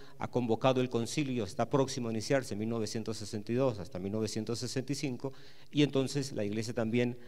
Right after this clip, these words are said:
eh, a partir de ese momento, tuvo la iniciativa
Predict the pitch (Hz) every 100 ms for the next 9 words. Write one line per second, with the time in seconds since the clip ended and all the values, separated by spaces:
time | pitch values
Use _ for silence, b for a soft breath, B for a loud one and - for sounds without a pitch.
0 | B B - 110 104 - 107 110 98 139
1 | 127 131 139 143 131 123 117 147 B B
2 | - 139 135 131 123 127 135 139 139 123
3 | 127 135